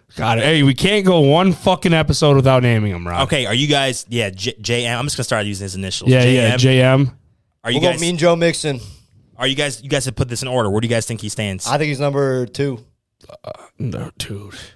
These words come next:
Speaker 1: I go with
Speaker 3: Well, we get, we get a strike if it's not in the right order.
Speaker 2: All right, I won't give you a strike if it's not in the right order. But
Speaker 1: All
Speaker 2: Joe
Speaker 1: right.
Speaker 2: Mixon is on
Speaker 1: I'll
Speaker 2: the
Speaker 1: put him as three.
Speaker 2: Joe Mixon is top five.
Speaker 3: Yeah, I'll put him two
Speaker 1: 'Cause
Speaker 3: or
Speaker 1: he had
Speaker 3: three.
Speaker 1: that really big game week one. That's
Speaker 3: Yeah,
Speaker 1: it.
Speaker 3: two or three.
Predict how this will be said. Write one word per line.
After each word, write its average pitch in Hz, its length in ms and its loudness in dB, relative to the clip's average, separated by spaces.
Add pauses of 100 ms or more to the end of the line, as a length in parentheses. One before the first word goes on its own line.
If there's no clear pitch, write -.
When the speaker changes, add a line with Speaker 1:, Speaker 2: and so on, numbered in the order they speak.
(240)
Speaker 1:
I 127 200 -4
go 139 220 4
with 135 80 6
Speaker 3:
Well, 196 60 0
we 208 60 2
get, 214 180 0
we 208 120 0
get 208 60 4
a 160 40 2
strike 180 320 0
if 196 80 -10
it's 151 80 -10
not 165 120 -2
in 165 60 -4
the 156 60 -4
right 151 180 0
order. 151 220 -2
Speaker 2:
All 208 60 -6
right, 139 160 0
I 123 60 0
won't 151 100 -4
give 143 120 -4
you 120 40 -6
a 117 40 -6
strike 98 220 -8
if 90 80 -20
it's 92 120 -16
not 87 60 -18
in 85 60 -20
the 82 60 -20
right 87 120 -20
order. 82 260 -20 (340)
But - 140 0
Speaker 1:
All 131 60 4
Speaker 2:
Joe 120 60 4
Speaker 1:
right. 196 80 0
Speaker 2:
Mixon 160 280 -2
is 131 120 0
on 127 100 2
Speaker 1:
I'll 143 120 4
Speaker 2:
the 139 80 -2
Speaker 1:
put 180 100 6
him 170 140 6
as 135 160 4
three. 107 500 2
Speaker 2:
Joe - 80 -8
Mixon 135 300 -8
is 117 80 -10
top 113 260 -6
five. 95 340 -18 (220)
Speaker 3:
Yeah, 104 100 2
I'll 101 80 -8
put 120 100 -8
him 107 60 -8
two 104 120 -8
Speaker 1:
'Cause 127 80 4
Speaker 3:
or 131 40 6
Speaker 1:
he 123 60 8
had 131 100 6
Speaker 3:
three. 127 80 4
Speaker 1:
that 117 80 4
really 120 220 2
big 110 360 -2
game 110 260 0
week 104 180 -4
one. - 200 -12
That's - 160 -10
Speaker 3:
Yeah, 104 120 -6
Speaker 1:
it. - 100 -16
Speaker 3:
two 151 120 -8
or 139 100 -2
three. 104 280 -14